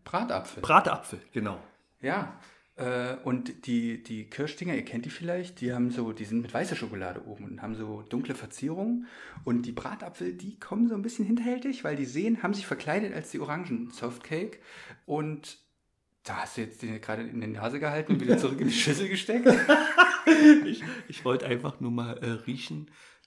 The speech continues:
Speaker 2: wie das ein professioneller Keksverkoster, Verkosterin macht.
Speaker 1: Connoisseur. Kirsche riecht toll.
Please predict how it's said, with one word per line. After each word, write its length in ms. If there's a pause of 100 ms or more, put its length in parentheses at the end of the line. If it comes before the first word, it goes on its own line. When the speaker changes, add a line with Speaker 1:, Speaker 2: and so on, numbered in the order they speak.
Speaker 2:
wie 120
das 220
ein 460
professioneller 1000 (1300)
Keksverkoster, 760
Verkosterin 680 (440)
macht. 180
Speaker 1:
Connoisseur. 540 (280)
Kirsche 240
riecht 160
toll. 180